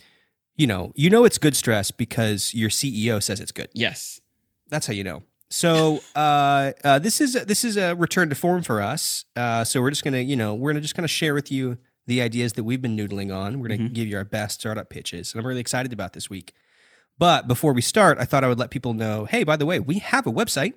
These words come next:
Speaker 2: Yeah.
Speaker 1: You can find more about the show at, uh, unicorncast dot com or our alternate U R L, unicorn dot gripe.
Speaker 2: It is like a brighter version of the dark web.
Speaker 1: It really is.
Speaker 2: I can't describe it to you.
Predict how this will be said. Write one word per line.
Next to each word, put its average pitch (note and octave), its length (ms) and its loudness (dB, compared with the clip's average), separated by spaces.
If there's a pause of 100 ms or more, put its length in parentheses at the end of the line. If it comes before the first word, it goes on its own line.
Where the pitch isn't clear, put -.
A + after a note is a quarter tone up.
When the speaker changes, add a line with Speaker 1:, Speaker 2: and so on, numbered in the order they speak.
(120)
Speaker 2:
Yeah. C#3+ 300 -2 (520)
Speaker 1:
You C3+ 100 -2
can C#3+ 140 -2
find E3 460 2
more C#3+ 260 2
about C3 260 0
the C3 60 -4
show C#3 420 0 (440)
at, A2+ 320 0
uh, A2 60 -2
unicorncast C3+ 1080 -2
dot G#2 280 -6
com G#3 460 -2
or E3 240 0
our G2+ 220 0
alternate D#3+ 440 0
U C#3+ 180 0
R A#2 100 2
L, A#2+ 300 0
unicorn C#3+ 760 -2
dot A#2+ 300 -4
gripe. B2+ 380 -6 (240)
Speaker 2:
It C#3+ 260 -2
is C#3+ 560 2
like A#2+ 440 0
a A#2 100 0
brighter A#2 480 2
version A2 460 0
of F#2+ 160 -2
the F#2+ 80 -2
dark F2+ 340 -6
web. - 360 -8 (220)
Speaker 1:
It D3+ 220 -2
really C#3 480 4
is. G#2 340 -2
Speaker 2:
I G#2+ 60 0
can't B2+ 400 0
describe G#2 540 -4
it - 140 -8
to - 120 -8
you. G#1 300 -10